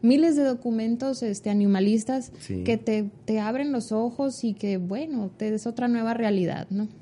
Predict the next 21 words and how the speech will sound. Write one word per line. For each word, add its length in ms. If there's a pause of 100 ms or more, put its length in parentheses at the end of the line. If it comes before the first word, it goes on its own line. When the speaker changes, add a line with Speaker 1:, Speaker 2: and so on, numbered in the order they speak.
Speaker 2:
Y 100
por 220
supuesto, 560
algo 260
muy 160
importante, 680
porque 320
a 40
mí, 120
por 140
ej-, 140
me 120
han 140
llevado 400
a 100
tirar 280
afuer-, 500
afuera 220
de 40
mi 100
casa 440